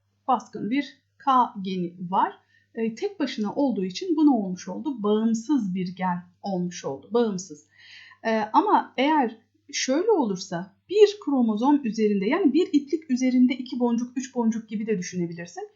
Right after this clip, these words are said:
Bir kromozom üzerinde, e, bir gen var, başka bir, e,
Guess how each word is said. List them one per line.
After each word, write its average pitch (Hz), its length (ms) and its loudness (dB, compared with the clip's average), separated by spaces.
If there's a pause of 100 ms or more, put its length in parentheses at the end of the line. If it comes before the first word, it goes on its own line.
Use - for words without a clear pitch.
(400)
Bir 415 240 6
kromozom 285 560 2
üzerinde, 220 720 0 (240)
e, 220 480 0
bir 302 300 2
gen 233 420 2
var, 190 260 0
başka 240 380 -2
bir, 226 440 -8
e, 220 100 -6